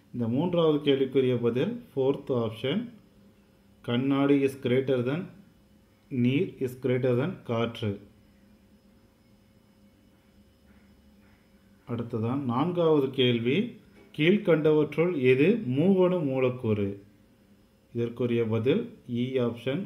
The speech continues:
carbon டை ஆக்சைடு. ஏன்னா carbon டை ஆக்சைடோட மூலக்கூறு வாய்ப்பாடு வந்தோம்னா சி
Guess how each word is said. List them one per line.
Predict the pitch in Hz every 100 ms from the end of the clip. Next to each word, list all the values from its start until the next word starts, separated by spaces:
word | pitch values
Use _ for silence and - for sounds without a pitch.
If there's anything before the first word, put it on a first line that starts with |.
| -
carbon | 117 123 139 139 139
டை | 135 123
ஆக்சைடு. | 104 - 101 95 - _ _ _ _ _ - 110
ஏன்னா | 120 -
carbon | 117 123 135 135
டை | 127
ஆக்சைடோட | - 127 120 113 110
மூலக்கூறு | 123 127 127 123
வாய்ப்பாடு | 117 117 120
வந்தோம்னா | 117 120 165 -
சி | 131